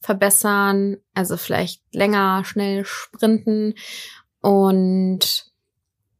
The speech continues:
ansonsten so beim Thema Bauchmuskeln ist auf jeden Fall auch noch Luft <laughs> nach oben. Das ist bei mir halt echt schwer und da muss man einfach richtig doll an der Ernährung drehen. Ja, das kommt dann nächstes Jahr. Und du?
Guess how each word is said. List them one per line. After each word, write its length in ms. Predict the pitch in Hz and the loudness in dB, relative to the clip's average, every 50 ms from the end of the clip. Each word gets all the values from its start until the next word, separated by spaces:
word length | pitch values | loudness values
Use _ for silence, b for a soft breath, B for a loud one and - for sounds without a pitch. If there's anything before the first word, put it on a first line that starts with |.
| _ _ _ _ _ _ _ _ _ _ _ | _ _ _ _ _ _ _ _ _ _ _
ansonsten 880 | - 180 180 180 185 175 190 185 196 190 - - 202 190 185 185 185 180 | -4 -2 0 0 0 0 2 2 2 0 0 0 0 0 0 -2 -2 -2
so 380 | 185 185 185 185 185 - 131 - - _ | -2 -2 0 0 0 0 -2 -4 -4 _
beim 160 | 165 170 180 | -2 0 0
Thema 240 | - - 208 185 175 | 0 2 2 2 2
Bauchmuskeln 640 | 175 175 170 180 175 190 185 170 - - 196 175 170 | 2 2 2 2 2 0 -2 -2 -2 -4 -4 -4 -4
ist 140 | - - - | -4 -4 -6
auf 120 | 170 - | -6 -6
jeden 120 | - 165 165 | -8 -8 -8
Fall 140 | - - - | -8 -8 -8
auch 120 | 170 170 | -8 -8
noch 220 | 180 - 170 - - | -8 -10 -10 -8 -8
Luft 260 | 202 185 - - - | -6 -6 -4 0 2
<laughs> 0 | |
nach 280 | 208 202 196 190 - - - - | 2 4 4 2 0 -2 0 2
oben. 240 | 208 214 208 185 | 4 4 4 4
Das 160 | 160 214 208 214 | 4 4 2 2
ist 160 | 226 - - | 0 0 0
bei 100 | 226 214 | 2 2
mir 200 | 220 226 226 220 | 4 4 4 4
halt 160 | 208 190 - | 2 0 0
echt 240 | - 220 - - - | 0 -2 0 -2 -4
schwer 420 | - - - 214 214 220 233 262 285 B B B B B B | -4 -2 0 0 0 2 0 0 -2 B B B B B B
und 120 | 190 190 | 0 2
da 60 | 196 196 | 2 4
muss 160 | 208 202 - | 2 2 2
man 100 | 214 190 | 2 2
einfach 380 | - 185 190 - 190 - - - - | 2 2 2 -2 -4 -6 -4 -2 -2
richtig 340 | 220 202 - - 202 196 - | -2 0 0 -4 -4 -2 0
doll 140 | 190 180 185 | 0 0 2
an 160 | 170 185 185 | 0 0 0
der 80 | 180 175 | 0 2
Ernährung 520 | - 160 180 180 180 180 175 175 170 165 | 2 2 2 0 0 -2 -2 -2 -2 -2
drehen. 540 | 160 170 - 170 170 170 190 220 269 277 B B B B B B B B B B B B B _ - _ _ | -2 -2 -2 -2 0 2 2 2 2 0 B B B B B B B B B B B B B _ -20 _ _
Ja, 200 | _ 190 180 - - _ _ _ B B B B B B B B B B B 233 | _ -2 -2 -2 -4 _ _ _ B B B B B B B B B B B -18
das 260 | - - 247 - - - | -16 -6 -4 -4 -2 2
kommt 180 | - 233 233 | 2 4 4
dann 80 | 269 269 | 4 4
nächstes 340 | 254 180 - - - - - | 4 2 2 -2 -6 -6 -6
Jahr. 180 | 214 - - - _ _ _ _ _ _ _ _ _ _ _ _ _ _ _ _ _ _ _ _ - - _ | -8 -8 -10 -12 _ _ _ _ _ _ _ _ _ _ _ _ _ _ _ _ _ _ _ _ -20 -8 _
Und 180 | 208 190 190 | -2 -2 0
du? 200 | 220 233 349 - | 0 -2 -2 -4